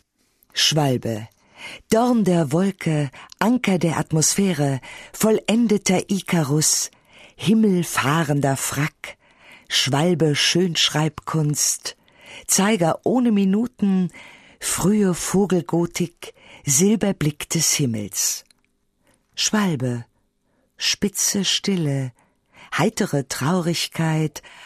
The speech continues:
Aureole Verliebter, erbarme dich ihrer.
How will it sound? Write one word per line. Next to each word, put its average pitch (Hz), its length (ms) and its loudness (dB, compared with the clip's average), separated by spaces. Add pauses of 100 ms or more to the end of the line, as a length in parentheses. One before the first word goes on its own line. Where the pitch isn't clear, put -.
(180)
Aureole 214 720 2
Verliebter, 190 1040 0 (760)
erbarme 170 480 0
dich 123 300 -4
ihrer. 135 460 -6